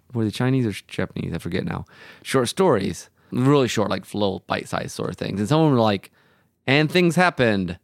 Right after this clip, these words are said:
the end." And you're like, "But there's no tension," you know, but it's just, it's a snapshot of other culture stories. And I, it just made me think, what are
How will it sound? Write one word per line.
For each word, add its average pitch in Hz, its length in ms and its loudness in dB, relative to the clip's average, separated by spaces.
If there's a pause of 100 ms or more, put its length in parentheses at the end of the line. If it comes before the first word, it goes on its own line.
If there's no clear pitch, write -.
the 135 200 4
end." 113 300 2
And 98 80 -8
you're 104 160 0
like, 98 340 -4 (360)
"But 131 120 -8
there's 147 200 -4
no 160 180 2 (120)
tension," 170 720 -2
you 160 120 2
know, 143 160 6
but 151 180 4
it's 147 180 2
just, 160 300 2 (720)
it's 139 160 2
a 135 80 4
snapshot 156 560 2
of 113 100 0
other 135 280 2
culture 110 420 -4
stories. 131 480 2
And 104 100 -2
I, 104 160 0 (140)
it 139 240 4
just 135 180 0
made 107 120 0
me 113 80 0
think, 226 360 -4 (440)
what 143 180 4
are 190 60 6